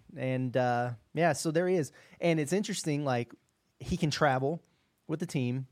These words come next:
He can practice, but he can't be in the arena within two hours of the start of a game until March sixteenth.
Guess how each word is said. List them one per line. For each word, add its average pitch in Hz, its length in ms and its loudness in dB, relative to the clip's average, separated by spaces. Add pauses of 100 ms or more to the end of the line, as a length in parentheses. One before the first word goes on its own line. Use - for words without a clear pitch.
(100)
He 147 100 -4
can 123 160 -4
practice, 165 720 0 (280)
but 151 80 0
he 165 100 2
can't 185 360 0
be 175 360 -4
in 175 160 2
the 170 120 2
arena 147 340 0
within 127 280 -2
two 160 220 0
hours 143 320 2
of 117 60 -14
the 113 60 -6
start 135 260 2
of 120 60 -2
a 117 60 -4
game 113 260 -4
until 110 220 -2
March 117 320 -4
sixteenth. - 400 -10